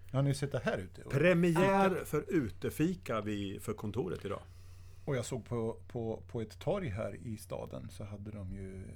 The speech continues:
Speaker 1: ställt ut uteserveringen och, eh, det satt en massa folk där i solskenet och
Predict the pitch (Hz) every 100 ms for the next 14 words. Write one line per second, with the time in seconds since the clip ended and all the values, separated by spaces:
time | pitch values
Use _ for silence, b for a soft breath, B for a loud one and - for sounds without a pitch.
0 | 90 - - 101 92 107 - 120 - 107
1 | 104 117 151 139 113 92 - - - -
2 | - 95 - 117 113 - 110 92 107 -
3 | 92 - - 95 - - - - 123 -
4 | -